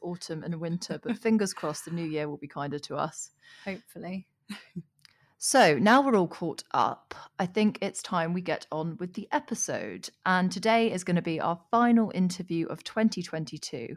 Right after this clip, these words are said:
Speaker 1: And we're gonna be bringing you a conversation that Jade Williams, Gold's editorial executive, had with James Harper, who is the founder and managing director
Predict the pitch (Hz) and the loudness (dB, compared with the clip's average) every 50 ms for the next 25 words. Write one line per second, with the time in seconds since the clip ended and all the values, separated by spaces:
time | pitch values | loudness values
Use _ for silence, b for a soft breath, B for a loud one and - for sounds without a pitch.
0 | - B B B B B B B B - 180 180 180 170 214 220 233 226 226 190 | -16 B B B B B B B B 0 0 2 2 2 2 2 2 2 0 -2
1 | - 180 175 170 165 165 165 165 170 175 - 254 277 285 302 - - 233 226 214 | 0 0 0 0 0 0 0 0 -2 -2 -2 -2 -2 0 -2 -2 0 0 0 0
2 | - - 226 233 277 277 269 254 196 175 165 - - - - 208 208 208 208 - | 0 0 0 2 0 0 -2 -4 0 0 0 0 -2 -2 2 2 4 4 2 2
3 | - 190 185 185 190 202 240 254 247 - - 202 196 190 185 185 - - 214 233 | 0 0 2 2 4 4 4 4 2 2 2 4 4 6 4 2 2 2 2 2
4 | 240 233 - - 214 208 202 180 170 151 - - - 185 - - - - - 175 | 2 0 0 2 4 4 4 4 2 0 0 0 0 -2 -2 -2 -6 -8 -4 -4
5 | 175 214 - - - - 180 175 - 190 185 185 - - 214 220 233 233 226 226 | -4 -4 -4 -6 0 2 2 2 2 0 -4 -2 0 0 2 4 6 6 6 4
6 | - - - 190 170 165 165 - - - - 175 160 - 170 165 170 - - 175 | 4 0 0 0 2 0 0 -4 -8 -8 -8 -8 -6 -4 -4 -2 -2 -2 -4 -6
7 | 180 - - 214 214 233 240 247 233 240 214 - - - 170 170 175 190 220 247 | -6 2 4 6 6 8 8 6 6 6 4 2 2 0 0 2 4 4 4 4
8 | 247 226 240 214 202 185 170 170 160 - - - - 165 160 160 | 4 4 2 0 0 2 2 2 2 2 0 -4 -4 -2 -2 -2